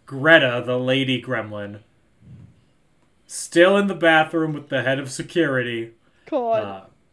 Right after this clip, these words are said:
Speaker 2: In a wedding dress.
Speaker 1: And she walks down the aisle in an attempt to marry him. And at the end, he's like,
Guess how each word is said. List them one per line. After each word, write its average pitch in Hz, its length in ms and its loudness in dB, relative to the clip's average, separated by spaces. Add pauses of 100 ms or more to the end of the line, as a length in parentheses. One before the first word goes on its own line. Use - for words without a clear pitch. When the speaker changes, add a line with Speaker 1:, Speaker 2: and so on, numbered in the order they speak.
(200)
Speaker 2:
In 247 140 -2
a 254 80 0
wedding 320 480 -4
dress. 370 680 -4 (420)
Speaker 1:
And 135 140 -10
she 156 120 -4
walks 147 400 -2
down 160 240 0
the 143 120 -4
aisle 135 460 2
in 127 100 -6
an 117 60 -10
attempt 131 420 -6
to 139 100 -8
marry 123 400 -4
him. 113 360 -10
And 135 120 -6
at 147 140 -4
the 156 140 -2
end, 180 240 2
he's 156 200 -4
like, 156 300 -4